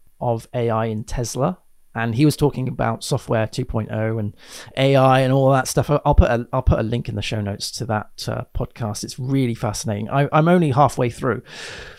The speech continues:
because these things are three hours long. Jeez. Imagine a How to Code Well podcast, three hours long. I don't have time in the day to do a three-hour podcast, and I don't think I've got enough to say in three hours. <laughs> But anyway,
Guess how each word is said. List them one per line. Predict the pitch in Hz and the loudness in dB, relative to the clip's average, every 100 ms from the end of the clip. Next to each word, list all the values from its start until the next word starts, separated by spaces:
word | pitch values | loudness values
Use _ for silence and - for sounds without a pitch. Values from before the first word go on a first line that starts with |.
| - _ _ 208 | -20 _ _ -4
because | - - - - | 0 4 4 2
these | - 147 147 | 0 2 2
things | - 139 120 | 0 -2 0
are | 101 | -4
three | - - 147 135 | -4 -4 -4 -2
hours | 120 110 107 | 0 0 0
long. | 120 120 151 - | 0 0 -4 -8
Jeez. | 127 117 - - _ _ - | -6 -6 -6 -16 _ _ -4
Imagine | 127 180 208 196 123 - 185 - | 2 2 2 0 0 -6 -14 -8
a | |
How | 110 143 | -2 -2
to | 147 - | -2 -4
Code | 127 120 | -4 0
Well | 127 | -2
podcast, | - - - 113 95 - | -2 -8 -8 -6 -6 -8
three | - 117 110 | -6 -2 0
hours | 107 104 | -2 -2
long. | 107 98 95 _ _ _ - - | -4 -4 -6 _ _ _ -20 -4
I | 135 | 2
don't | 190 170 | 4 4
have | 165 | 2
time | - 131 135 131 | 0 0 2 2
in | 110 | 2
the | |
day | 107 117 113 | 0 0 0
to | - | -4
do | 117 120 | -4 -2
a | |
three-hour | 104 110 104 92 95 87 | -2 -6 -4 -4 -4 -6
podcast, | - 113 - 95 110 - - | -8 -10 -8 -4 -4 -6 -10
and | 117 | -6
I | 110 | -2
don't | 117 139 143 | 0 0 0
think | 139 | -2
I've | 123 | -2
got | 117 120 | 0 0
enough | 120 117 - | 0 -2 -6
to | - | -10
say | - - - 156 98 92 - _ - | -8 -6 0 0 0 -6 -12 _ -8
in | 117 | -8
three | - 104 | -6 -8
hours. | 92 87 87 - _ _ | -6 -6 -8 -12 _ _
<laughs> | - - _ _ _ _ - - - - - - _ _ _ _ - | -20 -20 _ _ _ _ -20 -20 -20 -20 -20 -20 _ _ _ _ 2
But | 151 | 4
anyway, | 180 131 | 6 4